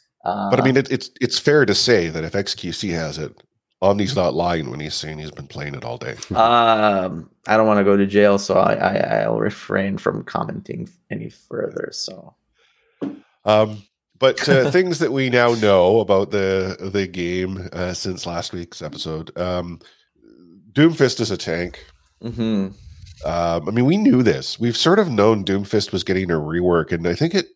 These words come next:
Speaker 2: if I recall, it was just sort of from a casual comment that happened during one of the, the Overwatch two, uh, sort of, like, showcase
Speaker 1: Yeah,
Speaker 2: events
Speaker 1: yeah, yeah.
Speaker 2: last season.
Speaker 1: Yeah.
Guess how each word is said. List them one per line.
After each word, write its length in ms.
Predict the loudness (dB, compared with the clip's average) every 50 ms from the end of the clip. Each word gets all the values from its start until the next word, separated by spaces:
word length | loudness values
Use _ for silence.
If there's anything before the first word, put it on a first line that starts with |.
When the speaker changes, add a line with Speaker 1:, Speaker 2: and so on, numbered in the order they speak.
| _ _ _ _
Speaker 2:
if 100 | -2 0
I 40 | 2
recall, 420 | 2 2 0 0 2 2 4 4 2
it 60 | 2
was 120 | 0 -2
just 160 | -2 -2 -2
sort 140 | 0 -2 -2
of 80 | -2 -2
from 140 | -2 -4 -4
a 60 | -4
casual 480 | 0 2 2 2 2 0 -2 -4 -4
comment 600 | -6 -8 -12 -10 -8 -4 0 0 0 0 -2 -6 -14 _ _ _ _ _ _ _ _ _
that 120 | -6 0
happened 340 | 0 0 2 2 0 -2 0
during 280 | 0 2 2 2 0 0
one 140 | 0 -2 -2
of 200 | -4 -6 -6 -6
the, 240 | -4 -4 -4 -4 -6 -8 -14 -20 _ _ _ _ _ _ _ _ _
the 140 | -4 -2 0
Overwatch 540 | 2 2 4 4 4 4 4 4 2 -2 -4
two, 440 | -2 -2 -2 -2 0 -2 -4 -6 -8 -12 _ _ _ _ _ _ _ _ _ _ _ _ _ _ _ _ _ _ _ _ _ _ _
uh, 260 | -4 0 0 0 0 0
sort 200 | -2 -2 -4 -6
of, 120 | -8 -10
like, 300 | -12 -12 -12 -14 -16 -20 -20 _ _ _ _ _ _ _ _ _ -6
showcase 640 | -2 0 0 0 0 0 -2 0 0 0 0 2
Speaker 1:
Yeah, 200 | 2 4 4 4
Speaker 2:
events 220 | 4 2 2 0 0
Speaker 1:
yeah, 60 | -2
yeah. 120 | -4 -6 -6
Speaker 2:
last 360 | -6 -6 -6 -4 -6 -6 -6
season. 320 | -6 -4 -2 -2 -2 -2 -6 _ _ _ _ _
Speaker 1:
Yeah. 200 | -6 -6 -6 -6